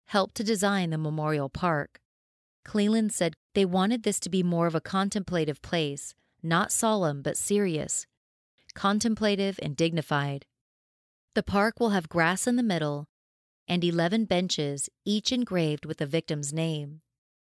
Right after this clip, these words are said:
The families also got to choose a tree to represent their loved one. The trees will be in a circle with an empty entrance spot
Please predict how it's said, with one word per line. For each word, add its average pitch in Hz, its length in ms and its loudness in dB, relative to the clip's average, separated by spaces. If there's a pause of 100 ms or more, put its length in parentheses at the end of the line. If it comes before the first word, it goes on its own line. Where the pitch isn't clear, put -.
(380)
The 202 80 -2
families 202 520 2
also 196 320 0
got 220 200 0
to 196 100 -8
choose 202 320 0
a 160 60 -2
tree 208 500 -2
to 180 120 -4
represent 190 600 0
their 156 160 0
loved 160 280 0
one. 143 360 -6 (680)
The 190 80 0
trees 214 440 0
will 185 120 0
be 180 200 -2
in 175 140 2
a 220 60 0
circle 160 640 0 (300)
with 185 180 -2
an 185 160 2
empty 202 440 0
entrance 170 460 -2
spot 143 340 -2